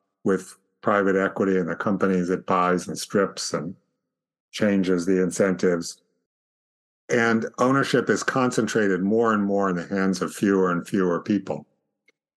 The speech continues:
And meanwhile, fifty percent of the population can't put its hands on a thousand dollars in an emergency. And most employees don't have enough money to retire at anything close to the level of income that they had pre-retirement.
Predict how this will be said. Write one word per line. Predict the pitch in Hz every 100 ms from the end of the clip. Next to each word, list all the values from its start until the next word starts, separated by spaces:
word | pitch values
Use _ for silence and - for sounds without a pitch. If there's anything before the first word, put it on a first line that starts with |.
| _ _ _ _
And | - 120
meanwhile, | 139 160 135 117 113
fifty | 151 147 127
percent | 117 - 120
of | 110
the |
population | 98 117 107 107 107 110 107
can't | 95 113 104
put | - 104
its | 90
hands | - 101 98 92
on | 90
a | 85
thousand | 101 95 90 92
dollars | 90 87 87 82
in | 92
an | 85
emergency. | 82 92 104 98 92 - 95 90 - _ _ _ _ _
And | 110 104
most | 110 131 143 -
employees | 107 - 120 107 90
don't | 107 107
have | 95
enough | 92 90 -
money | 95 92 90
to | 101
retire | 85 87 - 98 92 90 82 - _ _ _ _ _
at | 107
anything | 113 113 - 98
close | 92 - 110 101 -
to | -
the | 92
level | 87 87 85 87
of | 85
income | 90 87 - 85 82 - _ _ _
that | 95
they | - 95
had | 98 92 -
pre-retirement. | 147 160 117 - 98 87 80 76